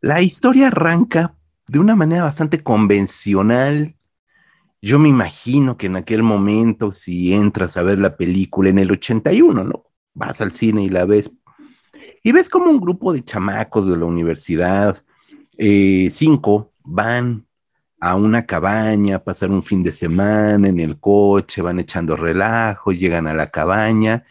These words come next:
Pues hasta ahí no te sorprendes, como cualquier otra película, ¿no? De terror.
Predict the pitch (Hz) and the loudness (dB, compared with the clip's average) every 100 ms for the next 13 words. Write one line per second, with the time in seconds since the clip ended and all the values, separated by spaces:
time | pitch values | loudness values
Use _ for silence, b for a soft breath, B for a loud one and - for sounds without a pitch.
0 | b b b b _ _ _ _ _ _ | b b b b _ _ _ _ _ _
1 | _ _ 226 220 - _ _ _ _ _ | _ _ 0 0 -8 _ _ _ _ _
2 | _ _ - 151 - 190 233 254 233 214 | _ _ -4 -4 2 6 8 8 6 6
3 | 185 160 151 165 214 262 - 175 147 214 | 2 0 2 4 4 2 0 -2 2 4
4 | 208 160 165 - 233 202 175 - 131 123 | 4 4 0 -2 -2 0 0 0 0 -2
5 | - 240 127 - 104 - 85 82 73 - | -2 0 0 0 -4 -4 -4 -4 -8 -14
6 | - - 113 123 - - - | -20 -6 0 0 -2 -10 -20